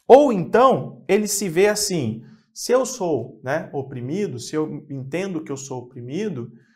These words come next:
a sociedade é assim mesmo, é uma sina, faz parte. Estou determinado a ser dessa forma. Trata-se de uma, uma atitude fatalista,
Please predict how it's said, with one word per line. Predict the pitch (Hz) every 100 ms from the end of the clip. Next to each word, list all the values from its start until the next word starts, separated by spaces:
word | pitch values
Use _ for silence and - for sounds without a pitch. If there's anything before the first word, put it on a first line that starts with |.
| _ _ _ _ _ _ _
a | 233
sociedade | 240 240 254 220 214 202
é |
assim | 226 - 254
mesmo, | 240 220 214 139 143
é |
uma | 175 202
sina, | - 226 233 175 117 - _ _
faz | - 220
parte. | - 220 220 214 - - _ _ _ _ _
Estou | - 202 190
determinado | 208 - 208 214 190 196 214 165
a | 139
ser | - 143 131
dessa | 131 117 -
forma. | - 123 113 113 123
Trata-se | - 147 156 -
de | 165 185
uma, | 185 185 170
uma | 170
atitude | 165 - - 180
fatalista, | - 185 226 208 202 208 - - 113